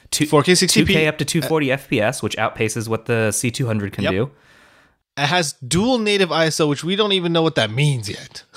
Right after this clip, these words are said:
Speaker 2: <laughs> Apparently, two native I S Os, uh, is what they call it. Um, and it records at five point seven K, and in a future update,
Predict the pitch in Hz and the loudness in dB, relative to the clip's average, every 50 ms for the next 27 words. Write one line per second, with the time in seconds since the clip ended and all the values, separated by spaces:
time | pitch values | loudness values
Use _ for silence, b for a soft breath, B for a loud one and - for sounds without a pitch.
0 | - - 202 185 - - - - 247 - - - 180 170 165 - - 165 165 156 | -4 0 0 0 0 -2 -2 -2 -2 -2 -2 0 0 0 0 0 0 0 0 0
1 | 156 147 123 - - 170 165 175 156 147 147 151 147 131 - 120 123 123 113 - | 0 -2 -2 -2 -2 0 0 0 2 2 2 2 2 2 0 -2 -4 -4 -4 -2
2 | 135 117 101 - - - - B B B B B B B B B B B 104 110 | -4 -4 -4 -6 -10 -14 -18 B B B B B B B B B B B -2 0
3 | 110 107 98 76 117 117 - 120 113 - 113 - - 127 120 110 101 - _ - | 0 0 0 0 0 2 2 2 2 2 0 0 2 2 2 2 0 -2 _ -6
4 | - 127 123 120 120 120 117 117 117 110 - _ - 147 175 208 214 156 - - | -2 2 2 4 4 4 2 0 -2 -4 -6 _ 0 2 2 2 2 0 0 -2
5 | - 156 165 - - 175 175 156 - - - - - - 156 151 156 156 - - | -2 -2 -2 0 2 2 2 2 2 0 -2 -4 -6 -4 -2 -2 -2 -2 -2 -2
6 | 156 135 - - 156 143 139 139 127 - 151 139 139 139 - - _ - 170 170 | -2 -2 0 0 -2 0 -2 -2 -2 -2 0 0 0 -2 -4 -8 _ -2 0 2
7 | 170 175 170 160 147 - 175 180 - - 147 165 170 - - 139 135 131 - | 2 2 2 2 0 0 0 -2 0 2 2 2 2 2 2 2 2 2 0